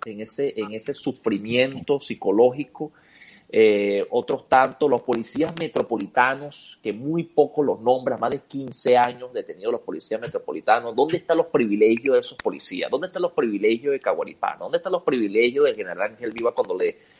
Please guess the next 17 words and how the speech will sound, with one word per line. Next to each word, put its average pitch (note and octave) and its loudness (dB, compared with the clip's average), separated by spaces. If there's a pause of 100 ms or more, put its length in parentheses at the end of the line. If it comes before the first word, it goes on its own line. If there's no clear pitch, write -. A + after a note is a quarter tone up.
(160)
le, F#2 0
le F#2+ 2
doblaron F#2+ 4
la A2 2
columna? D#2+ -4 (280)
Qué - -2
casualidad E3 0
que C#3+ -6
ellos D3 -6
no D#3 -14
tienen D3+ -8
privilegio, F#2 0
pero E2+ -2
entonces B2 0
vemos F#3 -2
una F#3 -4
maquinaria F#3 -2